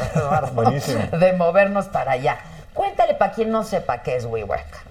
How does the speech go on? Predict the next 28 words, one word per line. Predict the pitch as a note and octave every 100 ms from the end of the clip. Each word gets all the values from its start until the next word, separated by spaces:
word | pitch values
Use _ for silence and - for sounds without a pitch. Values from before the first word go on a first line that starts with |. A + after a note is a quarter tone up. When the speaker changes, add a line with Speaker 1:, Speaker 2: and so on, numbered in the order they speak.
| - -
Speaker 2:
WeWork | E3 F#3 F#3+
es | F3+ -
hoy | F3 F3 F3
la | D#3+
plataforma | C#3 B2+ B2 D3+ D#3
más | D3+ C#3
grande | D3 D3+
del | D3 C3
mundo | C3 C3+ C#3 D3 D3 -
que | B2+
ofrece | A2+ - B2 B2+ - C3+ C3 C3
espacios | A#2 - C3 C#3+
de | C#3+
trabajo | A#2 A2 A#2 C#3+ D#3 - -
físicos, | - A#2+ - C#3+ F3 F#3+ - - - - - - -
una | C#3 D#3 E3
comunidad | C#3 B2 A#2+ B2 C3+ E3+ D#3 - - - -
y | C3+
servicios | - B2+ A2+ B2+ D3+ -
que | B2
necesita | A2+ A#2+ C3+
cualquier | B2 - F3 -
tipo | B2 C3
de | A#2
empresa | G#2 A2+ A2 - B2 A#2
o | G#2+
de | G#2+
proyecto | - A2 B2+ B2+ E3